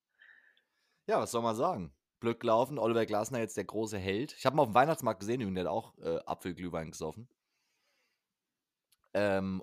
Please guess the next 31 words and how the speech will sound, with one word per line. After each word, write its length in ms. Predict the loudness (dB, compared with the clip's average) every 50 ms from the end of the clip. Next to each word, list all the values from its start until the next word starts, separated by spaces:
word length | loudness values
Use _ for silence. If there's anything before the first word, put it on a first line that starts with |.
| _
und 640 | 0 2 2 2 2 2 0 -2 -4 -4 -8 -10 -4 2
ja, 180 | 4 4 4
ich 140 | 4 2 -2
bin 120 | -4 -2
sehr 140 | 0 0 0
stolz 280 | 0 0 -2 -2 -2 -2
auf 120 | -4 -4
die 80 | -2 -2
Eintracht. 160 | -2 -2 0
Wer 80 | -2 -2
hätte 100 | -2 -4
das 180 | -6 -10 -8
gedacht 280 | -6 -4 -6 -6 -6 -6
vor 180 | -4 -4 -4
ein 60 | -4 -2
paar 280 | -4 -2 -2 -2 -4 -6
Monaten, 400 | -6 -6 -4 -2 -4 -4 -4 -6
als 160 | -8 -8 -10
ich 60 | -10
da 100 | -10 -10
noch 140 | -10 -10 -10
geschimpft 500 | -10 -8 -6 -4 -4 -6 -6 -6 -6 -6
hab 160 | -6 -6 -4
wie 80 | -8 -8
ein 40 |
Rohrspatz? 580 | -6 -4 -4 -4 -4 -6 -8 -10 -12 -12 -10 -8
Jetzt 180 | -10 -8 -8 -8
hier 140 | -8 -8 -8
qualifiziert, 640 | -6 -6 -6 -6 -8 -12 -12 -6 -4 -4 -6 -6 -6
Achtelfinale 640 | -8 -8 -8 -8 -14 -12 -10 -6 -4 -2 -2 -2
Euroleague. 520 | -2 -2 -2 -2 -2 -2 -2 -2 -4 -6